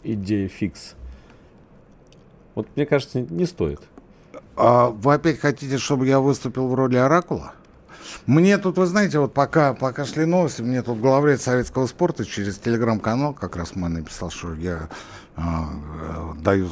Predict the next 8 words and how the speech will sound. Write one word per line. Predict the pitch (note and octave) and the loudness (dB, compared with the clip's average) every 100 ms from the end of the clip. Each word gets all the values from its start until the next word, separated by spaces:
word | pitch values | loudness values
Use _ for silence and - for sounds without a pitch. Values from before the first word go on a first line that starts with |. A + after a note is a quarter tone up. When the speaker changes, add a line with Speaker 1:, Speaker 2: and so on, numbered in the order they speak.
| - | -6
Speaker 2:
какие-то | G2 E2+ F2 G2 | -8 -6 -8 -6
жуткие, | F2 G2 - E2+ | -4 -6 -6 -10
страшные | - F2+ - F2 | -8 -8 -8 -8
прогнозы, | F2+ F#2+ A2 D3 A#2+ F#2+ | -4 0 2 2 0 -4
г-, | E2 F2+ F2 | -6 -8 -6
говорю | F#2+ F#2+ | -2 -2
страшные | G2 G#2+ G#2 - F2 | -2 -4 -6 -6 -8
слова. | G2 G#2+ | 0 2